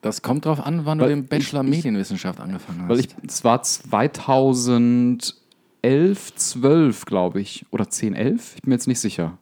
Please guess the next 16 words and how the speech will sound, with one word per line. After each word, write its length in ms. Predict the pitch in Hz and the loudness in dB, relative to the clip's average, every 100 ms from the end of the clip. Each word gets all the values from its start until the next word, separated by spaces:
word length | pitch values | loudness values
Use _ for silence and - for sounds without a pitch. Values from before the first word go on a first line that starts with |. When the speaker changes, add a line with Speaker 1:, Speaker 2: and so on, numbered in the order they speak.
| - | -6
Speaker 1:
Also 260 | 101 110 | -2 0
wenn's 200 | 113 113 | 0 -2
elf, 320 | - 110 120 | -2 0 0
zwölf 480 | - - 104 156 165 | -2 -2 0 0 0
wäre, 240 | 151 156 151 | 0 0 0
dann 260 | 135 143 - | -2 -4 -4
ja, 500 | 123 101 92 101 127 _ _ | -2 0 0 -2 -4 _ _
dann 160 | - 104 139 131 131 | -4 -2 2 2 2
Speaker 2:
Mhm, 120 | 147 143 _ _ | 2 -2 _ _
da-, 100 | - | -2
ich 160 | 127 120 | -2 2
glaube, 220 | 131 139 | 2 4
es 140 | 151 - | 2 2
war 420 | 123 139 135 - | 4 4 2 0
elf, 580 | 107 120 123 117 - - | 2 4 2 0 -12 -4
nee, 200 | 117 98 | 0 0